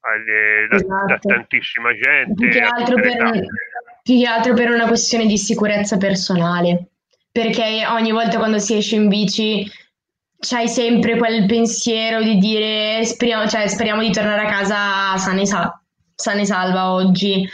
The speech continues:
Speaker 2: perché capita molte volte che esci e ci sono le strade che ti tagliano le strade, non rispettano i semafori, quindi devi sempre avere un occhio di riguardo su quello che stai facendo.
Speaker 1: Ma come, come, come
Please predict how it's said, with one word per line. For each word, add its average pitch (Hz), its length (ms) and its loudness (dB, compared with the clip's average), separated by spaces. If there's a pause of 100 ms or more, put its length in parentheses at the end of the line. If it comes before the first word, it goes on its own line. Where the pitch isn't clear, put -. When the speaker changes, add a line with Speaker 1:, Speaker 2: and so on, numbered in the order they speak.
(240)
Speaker 2:
perché 202 280 0
capita 202 400 0
molte 202 280 2
volte 190 340 2
che 196 300 0
esci 190 340 -2
e 190 40 2
ci 196 80 -2
sono 196 180 0
le 196 80 0
strade 190 340 -2
che 190 120 2
ti 190 80 4
tagliano 185 340 0
le 185 140 0
strade, 190 460 -4
non 196 160 0
rispettano 190 480 -2
i 185 60 0
semafori, 196 840 -2 (800)
quindi 190 460 2 (440)
devi 233 280 0
sempre 254 300 0
avere 240 220 2
un 233 120 2
occhio 220 280 0
di 196 140 2
riguardo 196 400 2
su 196 160 -2
quello 202 220 0
che 202 120 0
stai 202 200 -2
facendo. 185 600 0 (680)
Speaker 1:
Ma - 160 -8 (580)
come, 185 320 2 (120)
come, 202 520 0
come 202 260 0